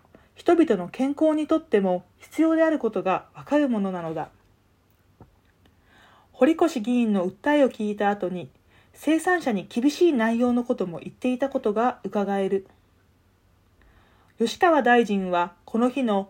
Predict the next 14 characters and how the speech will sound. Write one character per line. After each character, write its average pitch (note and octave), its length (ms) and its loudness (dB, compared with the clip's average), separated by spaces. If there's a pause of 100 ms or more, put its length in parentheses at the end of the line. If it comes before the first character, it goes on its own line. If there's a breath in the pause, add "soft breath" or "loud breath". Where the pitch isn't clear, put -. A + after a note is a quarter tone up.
(120)
衆 D4 340 2
議 D#4 80 -2
院 D4 420 -2
農 B3+ 240 4
林 D4+ 240 -2
水 D4+ 160 2
産 C#4+ 320 0
委 C#4 60 -6
員 C#4+ 200 -4
会 F3+ 200 -4
に F3 140 -10
お G#3 120 -2
い G#3 60 -4
て、 - 280 -6